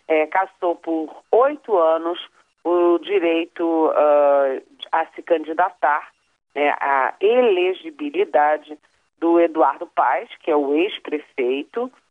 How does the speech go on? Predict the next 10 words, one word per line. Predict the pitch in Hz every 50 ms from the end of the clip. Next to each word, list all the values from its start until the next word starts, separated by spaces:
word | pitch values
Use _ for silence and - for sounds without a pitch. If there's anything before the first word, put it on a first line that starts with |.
| - - - _ -
eh, | - 151 143 139 135 131
da | 139 123
capital, | 120 - 113 - - _ - 123 117 117 127 175 202 208
do | - 151
Rio | 139 143 127 123
de | - -
Janeiro, | 156 151 147 147 147 151 165 185 202 208 233 233 - _ _ _ _ _ _ _
que | - 147 147 - -
foi | - 156 160 190
ex-, | 196 175 160 165 -